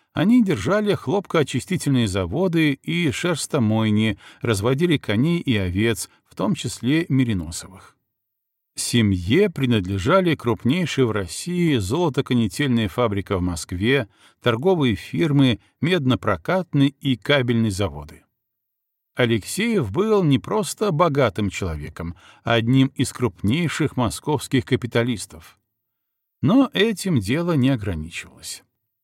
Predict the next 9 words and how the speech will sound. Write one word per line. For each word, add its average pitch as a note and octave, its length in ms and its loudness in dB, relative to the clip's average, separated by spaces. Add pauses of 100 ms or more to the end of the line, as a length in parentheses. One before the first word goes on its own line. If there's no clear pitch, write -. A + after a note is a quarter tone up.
(400)
К - 60 -8
клану E3+ 460 2
Алексеевых A#2+ 920 0
принадлежал A#2 840 0
великий G#2 560 -2
русский A#2+ 380 -2
актёр C#3+ 500 -2
и C3 80 -2
режиссёр G2 600 -2